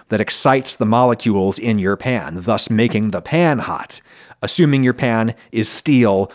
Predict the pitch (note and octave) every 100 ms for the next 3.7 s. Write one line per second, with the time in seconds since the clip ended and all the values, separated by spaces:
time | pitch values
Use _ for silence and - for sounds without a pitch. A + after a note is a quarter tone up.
0 | - C3 C#3+ A#2+ G2+ F#2+ G2 F#2 - -
1 | A#2 - C3 B2+ B2+ B2 A2 - D#3 B2
2 | G#2+ G2 G#2 F#2+ G2 A2 A#2 G#2+ G#2 F#2
3 | F2+ - - A2+ - -